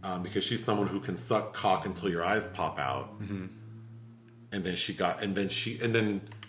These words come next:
Speaker 1: who, George Segal, is that his name?
Speaker 2: Mm-hmm.
Speaker 1: He tells her, "And do you know who that person is?" And then he whispers in her ear, like,
Speaker 2: Somebody, yeah.
Speaker 1: somebody, like, big, like Oprah or something. But then the gag is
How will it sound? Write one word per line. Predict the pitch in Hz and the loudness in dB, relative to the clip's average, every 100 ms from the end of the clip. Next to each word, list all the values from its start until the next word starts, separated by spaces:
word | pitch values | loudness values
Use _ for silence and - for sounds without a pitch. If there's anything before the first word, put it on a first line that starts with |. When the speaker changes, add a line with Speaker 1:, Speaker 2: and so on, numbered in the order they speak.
| - - - - - - | -20 -20 -20 -20 -20 -10
Speaker 1:
who, | 123 - 131 | -8 -2 -2
George | 95 107 113 | 6 8 8
Segal, | - 95 101 101 110 | 6 6 8 8 8
is | 98 | 4
that | 95 | 2
his | 95 | 2
name? | 104 104 | 0 0
Speaker 2:
Mm-hmm. | 104 113 - | 0 -4 -8
Speaker 1:
He | - 123 | -4 -2
tells | 117 113 101 - | 2 4 4 4
her, | 110 95 90 - - - | 2 2 2 -6 -20 -6
"And | 95 | -4
do | 90 | 2
you | 98 | 2
know | 95 95 | 4 2
who | 104 | 2
that | 92 92 | 2 0
person | - 101 - 90 | 0 0 0 -2
is?" | 85 85 98 - - | -2 -2 -4 -8 -8
And | 92 | -4
then | 98 | -2
he | 113 | 0
whispers | 101 101 - 98 90 | 6 6 6 2 0
in | 87 | -2
her | 82 | -4
ear, | 87 82 | -4 -2
like, | 73 65 64 - - - | -2 -4 -6 -10 -20 -4
Speaker 2:
Somebody, | - 107 90 85 98 | 0 2 0 -6 -4
yeah. | |
Speaker 1:
somebody, | 90 - 107 98 95 | 4 6 8 6 6
like, | 95 87 | 4 4
big, | 107 98 | 4 6
like | 90 87 | 4 2
Oprah | 85 98 - 87 80 | 2 0 0 -2 0
or | |
something. | - 87 76 71 71 - - - - - - - _ - _ _ _ _ _ - - - - | 0 -2 -4 -10 -12 -14 -16 -14 -12 -14 -16 -20 _ -20 _ _ _ _ _ -20 -12 -10 -2
But | 123 | 0
then | 120 110 | 4 4
the | 101 | 4
gag | 110 113 113 92 | 4 6 6 4
is | 82 80 - | 0 0 -6